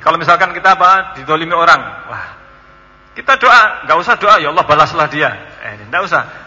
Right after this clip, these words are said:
"Ya Allah, segerakanlah aku menikah." Misalkan, ya kan? Ini pas waktu dipukul atau didolimi orang, ini doa yang, yang mustajab. Ini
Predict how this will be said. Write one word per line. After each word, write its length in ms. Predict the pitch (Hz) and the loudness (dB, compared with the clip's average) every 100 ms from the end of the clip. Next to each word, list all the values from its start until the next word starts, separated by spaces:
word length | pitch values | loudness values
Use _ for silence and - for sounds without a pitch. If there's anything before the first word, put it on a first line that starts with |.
| - | -12
"Ya 160 | 135 139 | -4 -4
Allah, 640 | 131 135 135 135 131 139 - - | 0 2 2 2 -4 -12 -20 -18
segerakanlah 600 | - 131 131 135 123 131 | -10 -8 -6 -4 -6 -6
aku 40 | |
menikah." 440 | 127 127 127 123 120 | -10 -8 -2 -2 -2
Misalkan, 360 | 139 147 151 160 | -2 -2 0 0
ya 80 | 170 | 2
kan? 160 | 165 - - - - 131 | 2 0 -12 -14 -14 -12
Ini 200 | 127 127 | -10 0
pas 160 | 180 139 | 2 2
waktu 280 | 160 156 151 | 2 0 -2
dipukul 400 | 156 143 156 170 | -6 -8 -4 0
atau 240 | 151 147 156 | 0 -2 -6
didolimi 400 | 139 139 135 135 | -8 -8 -6 -4
orang, 560 | 127 135 170 202 127 | 0 2 2 -2 -12
ini 80 | 120 120 | -10 -2
doa 180 | 185 220 | 0 2
yang, 160 | 220 220 - - | 0 -6 -16 -12
yang 80 | 226 | -10
mustajab. 480 | 220 226 - 139 - | -2 -2 0 -2 -4
Ini 360 | 123 113 117 | -10 -12 -12